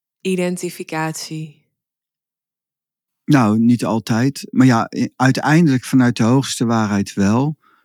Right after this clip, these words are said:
Speaker 2: Want als je echt je niet identificeert, dan kan je luchtig zijn om alles.
Speaker 1: Ja.
Speaker 2: Eh, maar heel veel ondernemers hebben ook last omdat ze verkeerde contracten hebben afgesloten, niet handige zetten hebben gemaakt.
Speaker 1: Ja,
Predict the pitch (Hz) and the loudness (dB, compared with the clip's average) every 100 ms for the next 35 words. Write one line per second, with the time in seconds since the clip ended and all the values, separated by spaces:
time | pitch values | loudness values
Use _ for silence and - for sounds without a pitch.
0 | _ 110 123 - - 143 - 131 123 123 | _ -2 0 -2 -2 -2 0 2 4 4
1 | - 117 117 110 - 110 - 120 127 - | 2 0 0 -2 -4 -8 -4 -2 -2 -4
2 | 107 123 117 110 127 - - - 123 113 | -6 0 2 2 2 -2 -8 -6 -2 0
3 | 117 127 135 101 - - - - 180 165 | 0 0 -2 -4 -8 -12 -16 -10 -8 -8
4 | - _ _ _ _ _ _ _ 113 110 | -12 _ _ _ _ _ _ _ 0 4
5 | 110 107 104 107 101 104 98 101 98 95 | 4 4 4 2 2 -2 0 0 2 2
6 | 98 - 98 98 - 107 101 - 101 98 | 2 0 -2 -2 -2 -2 -2 -2 0 0
7 | - - - - 101 98 - 101 - 98 | -4 -10 -8 -2 -2 -2 -4 -4 -4 -4
8 | - 95 - 92 - - 101 98 95 95 | -2 -2 -2 -6 -8 -6 -2 -2 -2 -2
9 | 95 101 101 101 104 98 - - 101 - | 0 2 2 2 2 0 -4 -2 -2 -2
10 | 95 101 - 98 95 185 175 165 | -4 -6 -4 -2 -2 -2 -4 -8